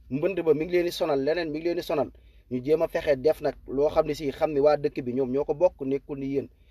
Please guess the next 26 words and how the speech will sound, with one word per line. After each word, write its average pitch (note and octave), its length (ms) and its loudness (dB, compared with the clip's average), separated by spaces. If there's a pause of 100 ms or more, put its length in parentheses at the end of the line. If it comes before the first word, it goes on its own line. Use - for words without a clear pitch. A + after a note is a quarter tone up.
(160)
Da C3 80 -6
ngay C#3 240 -2
jël C#3+ 160 2
alal D3 200 0
bi D3 60 -8
rek, C3 200 -6
gourmand, D#3 380 -6
seen C#3 340 -6
doom, D#3 180 4
seeni C3+ 260 -4
njaboot, D#3 300 -2 (280)
séddoo D#3 420 -2
ko, - 140 -8 (140)
bàyyi D3 280 4
nit D#3 120 -6
ñi C#3+ 100 -8
di C3+ 80 -6
bëgg D3 160 2
a D3+ 60 4
dee D#3 180 2
xiif D#3 220 -10
ak D3 120 -8
mar. F3+ 180 -6 (520)
Mais C#3+ 180 2
au F3 80 2
moins, F3+ 240 2